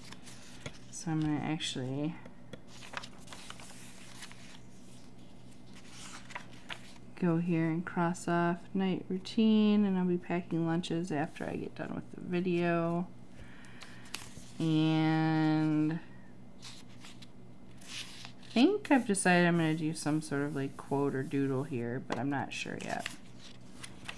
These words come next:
So we're gonna move on to Monday. I'm gonna get my time tracker in.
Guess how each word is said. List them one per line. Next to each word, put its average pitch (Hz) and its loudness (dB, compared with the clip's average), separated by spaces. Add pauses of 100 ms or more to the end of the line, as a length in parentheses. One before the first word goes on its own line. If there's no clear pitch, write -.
(260)
So 143 4
we're 147 0
gonna 214 8
move 185 6 (120)
on 147 4 (3000)
to 135 4
Monday. 139 4
I'm 156 2
gonna 147 0
get 147 -2
my 120 -4
time 156 2
tracker 135 -2
in. 160 4